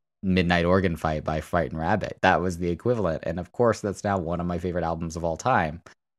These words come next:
Um, so that's a great memory that just is associated with this.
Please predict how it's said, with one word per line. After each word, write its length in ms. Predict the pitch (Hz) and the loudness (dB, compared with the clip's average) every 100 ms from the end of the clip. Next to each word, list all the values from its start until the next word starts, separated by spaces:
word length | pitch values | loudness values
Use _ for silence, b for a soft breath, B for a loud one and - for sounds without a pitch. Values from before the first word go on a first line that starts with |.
| _ | _
Um, 600 | 104 92 82 80 78 78 - - | 2 4 6 4 2 -4 -8 -12
so 480 | - 92 82 80 - _ | 0 4 4 2 -2 _
that's 380 | 95 90 107 - | 2 4 4 4
a 40 | 92 | 0
great 220 | 92 76 | 2 2
memory 400 | 82 82 82 80 - | -2 -2 -4 -6 -8
that 260 | 95 85 71 - | -2 0 0 -2
just 300 | 92 - - 104 | -2 -2 -6 -4
is 120 | 92 | -2
associated 520 | 85 90 85 90 82 | -2 -2 0 0 0
with 100 | 80 | 0
this. 180 | 85 | -2